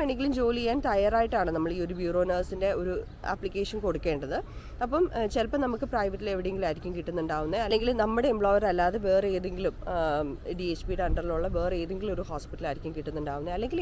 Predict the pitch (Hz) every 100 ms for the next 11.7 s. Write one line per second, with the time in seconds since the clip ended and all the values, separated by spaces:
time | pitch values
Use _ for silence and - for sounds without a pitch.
0 | 233 190 208 220 180 160 170 180 175 139
1 | - 147 139 143 139 135 160 311 - -
2 | - 269 302 262 262 - 359 294 247 233
3 | 240 302 269 180 185 175 180 - - -
4 | 190 214 202 202 196 180 160 170 190 190
5 | 208 185 175 - 220 190 143 175 165 160
6 | 147 147 151 156 - - - 233 262 247
7 | 190 170 175 175 170 175 185 185 165 -
8 | 180 160 151 156 160 160 143 143 143 135
9 | 131 131 127 240 - 277 381 285 240 190
10 | 180 185 196 190 170 160 - 196 170 233
11 | 175 160 - 175 156 - 285